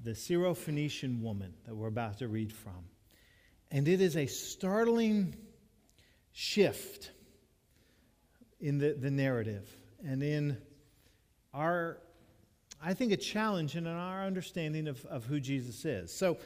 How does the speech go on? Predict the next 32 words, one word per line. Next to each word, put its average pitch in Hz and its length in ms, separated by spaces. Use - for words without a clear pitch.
let's, 254 380
let's 196 220
jump 214 260
right 185 180
into 147 280
the 117 80
scripture 110 420
this 92 240
morning. 98 360
Again, 127 300
Mark 151 280
chapter 208 260
seven, 127 380
beginning 156 320
actually 151 300
at 135 40
verse 139 240
twenty-four. 117 640
Jesus 214 480
left 185 360
that 180 240
place, 135 560
and 120 120
that's 131 240
the 170 80
place 156 400
where 151 80
he 139 120
had 117 100
just 135 320
had 139 340
this 139 240